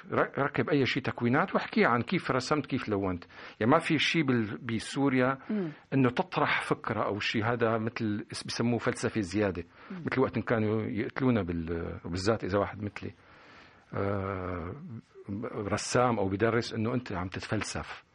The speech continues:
Speaker 2: مم.
Speaker 1: فما، ما تفكر. إجيت على فرنسا لكمل، إجيت لحالي طبعا، مو مثل ما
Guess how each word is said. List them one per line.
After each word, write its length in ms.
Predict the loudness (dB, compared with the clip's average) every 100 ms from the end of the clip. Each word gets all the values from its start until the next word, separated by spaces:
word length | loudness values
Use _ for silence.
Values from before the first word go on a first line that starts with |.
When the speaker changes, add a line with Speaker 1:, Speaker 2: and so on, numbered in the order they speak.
| -6
Speaker 2:
مم. 180 | -4 -4 -10 _ _ _
Speaker 1:
فما، 640 | 2 4 4 2 2 2
ما 160 | 4 2
تفكر. 480 | 2 -4 -2 -2 2
إجيت 280 | 6 6 6
على 120 | 4
فرنسا 420 | 2 2 2 2
لكمل، 640 | 2 2 2 4 4 2 -4 -16 -16 -2
إجيت 280 | 2 2 2
لحالي 400 | 0 2 2 0
طبعا، 340 | -6 -6 -6
مو 280 | -4 -2 0
مثل 280 | -2 -4 -4
ما 280 | -4 -6